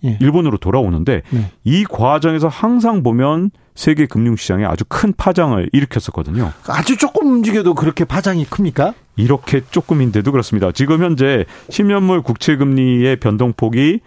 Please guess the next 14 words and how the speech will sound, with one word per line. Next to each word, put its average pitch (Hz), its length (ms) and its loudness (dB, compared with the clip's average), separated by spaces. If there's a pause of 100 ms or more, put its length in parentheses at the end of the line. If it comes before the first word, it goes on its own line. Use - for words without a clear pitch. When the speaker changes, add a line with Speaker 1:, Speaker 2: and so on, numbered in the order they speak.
(180)
Speaker 2:
최대 147 460 0 (240)
영점오 123 800 0
퍼센트까지거든요. 113 920 0
Speaker 1:
최대 - 240 2
Speaker 2:
근데 226 140 2
그걸, - 180 4
네. 117 160 4
Speaker 1:
뭔데? 147 360 0 (100)
Speaker 2:
근데 151 260 2
지금 165 240 0
현재 160 380 2
시장에서 220 500 0
뭐라고 143 260 2
생각하냐면, 117 540 0